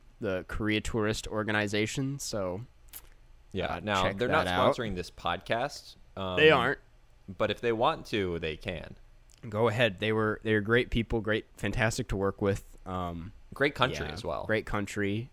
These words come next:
Speaker 1: Uh, would love to visit South Korea someday. I have a box of goods over there that I have not gotten through yet,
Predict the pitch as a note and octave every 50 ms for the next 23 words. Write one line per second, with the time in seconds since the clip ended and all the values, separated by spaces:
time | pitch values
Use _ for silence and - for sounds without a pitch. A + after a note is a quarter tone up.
0 | - - - - - F2 F#2 F2+ F2+ F2+ F2 F2 F2+ F2+ - - B2+ A#2 G#2+ A#2
1 | B2 B2+ - C#3+ A2 B2 A#2+ G#2+ A2+ F#2 - G2+ F2+ F#2+ - - - G2+ F#2+ F#2+
2 | F#2+ - F#2+ F#2+ F#2+ F#2+ F#2+ F#2+ F2 F#2 G#2 A#2 G#2 G#2+ G2 F#2+ G#2 F#2+ G2+ -
3 | - A#2 G#2+ G2 - A#2 G#2+ G2+ G2+ G2 A2+ - G#2+ G#2 G2+ G#2 G2 F#2+ F#2 F2+
4 | F#2 - - - - - - - - - - G#2 G2+ F#2+ F#2 F#2+ G2 F#2+ F#2+ -
5 | G#2 F#2+ F2+ F#2 F#2 - G2 F#2 F#2 F2+ E2+ E2+